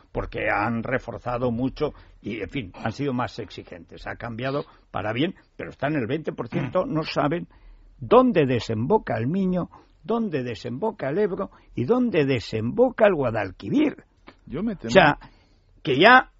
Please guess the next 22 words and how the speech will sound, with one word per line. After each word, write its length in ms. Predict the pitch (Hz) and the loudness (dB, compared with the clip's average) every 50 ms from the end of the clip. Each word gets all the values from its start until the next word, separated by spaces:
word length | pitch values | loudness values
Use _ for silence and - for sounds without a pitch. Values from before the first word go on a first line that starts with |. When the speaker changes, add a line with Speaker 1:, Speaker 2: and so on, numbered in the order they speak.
| _ | _
Speaker 1:
o 80 | - 117 | -8 -4
sea, 220 | 107 - 165 151 | 0 2 2 2
porque 340 | - - 147 120 - 143 131 | 2 0 -4 -4 -2 -2 -2
ríos, 400 | 120 139 185 214 220 220 233 - | 2 4 6 6 8 8 6 4
por 220 | - - 180 180 170 | 4 0 0 2 2
decir, 320 | 156 117 156 160 156 - - | 0 0 -2 -2 -4 0 0
"Hombre, 440 | - 214 208 196 170 117 110 - - _ _ _ | 2 2 4 2 0 0 -2 -6 -12 _ _ _
es 140 | - 156 - | -4 -4 0
que 120 | - 208 | 4 6
hay 460 | 220 214 202 180 160 147 135 123 123 127 - - | 8 8 8 6 4 2 0 -2 -4 -8 -2 0
ocho 240 | 180 151 - 156 | 0 0 2 0
o 40 | 151 | 0
nueve 320 | 147 165 202 190 160 147 127 | 4 6 6 6 6 6 6
grandes", 440 | 147 208 226 208 170 127 98 85 - - - - - _ - - - - | 8 10 10 8 8 4 -2 -6 -8 -10 -12 -14 -16 _ -20 -16 -8 -2
pero, 140 | - 151 165 | 2 4 4
hombre, 320 | 208 240 226 220 170 - _ _ _ _ - | 6 6 6 4 4 0 _ _ _ _ -4
mares 600 | 123 135 160 180 208 208 226 254 247 - - - _ - - - | 2 4 6 8 8 8 8 8 6 4 0 -8 _ -20 -4 4
hay 280 | - 208 233 247 262 - | 6 6 6 6 4 -2
dos, 380 | - 151 135 240 247 269 285 - | -2 2 6 8 8 8 6 4
si 500 | - 302 277 277 277 277 254 - 165 139 | 0 -2 0 0 -2 -4 -4 -6 -6 2
quieres 360 | - 208 226 254 247 - - - | 4 6 6 6 6 4 4 2
tres, 420 | 254 269 269 240 - - - - | 4 6 6 4 4 0 -6 -20